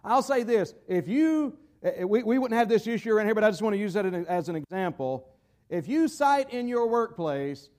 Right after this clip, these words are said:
that it is, it, it is your sincere religious belief that you are, that you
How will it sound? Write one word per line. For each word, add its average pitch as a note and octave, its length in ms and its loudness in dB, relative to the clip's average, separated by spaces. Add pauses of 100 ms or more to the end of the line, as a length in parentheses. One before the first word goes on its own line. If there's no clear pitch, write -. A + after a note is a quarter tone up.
(140)
that E3+ 160 0
it F#3+ 100 0
is, G#3+ 300 2
it, F#3 120 -2
it F3+ 140 -4
is D#3 300 0
your B3 280 4
sincere C#4 540 -4
religious A#3 380 2
belief F#3+ 480 2 (260)
that F3+ 180 0
you A3+ 220 2
are, F3+ 160 6
that E3+ 240 -2
you A#3+ 400 -2